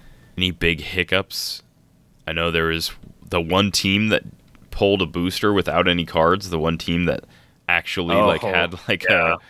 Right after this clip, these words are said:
Speaker 1: a, a reason to, like, mulligan or something was the team that we had on stream, and they actually kept that booster. Uh, somebody, luckily, uh, what is it? House Gaming?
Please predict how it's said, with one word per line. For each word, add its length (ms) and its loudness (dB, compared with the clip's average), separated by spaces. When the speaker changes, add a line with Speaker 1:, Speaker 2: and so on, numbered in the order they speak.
Speaker 1:
a, 40 0
a 40 -2
reason 440 -6
to, 240 -4
like, 380 0
mulligan 640 2
or 100 2
something 480 2
was 200 2
the 120 0
team 260 2
that 160 2
we 120 2
had 160 4
on 120 0
stream, 600 -4
and 260 0
they 80 4
actually 280 0
kept 260 -2
that 220 -10
booster. 520 -6
Uh, 220 -6
somebody, 540 0
luckily, 480 -2
uh, 300 -4
what 120 -4
is 180 -10
it? 140 -10
House 520 -8
Gaming? 760 -10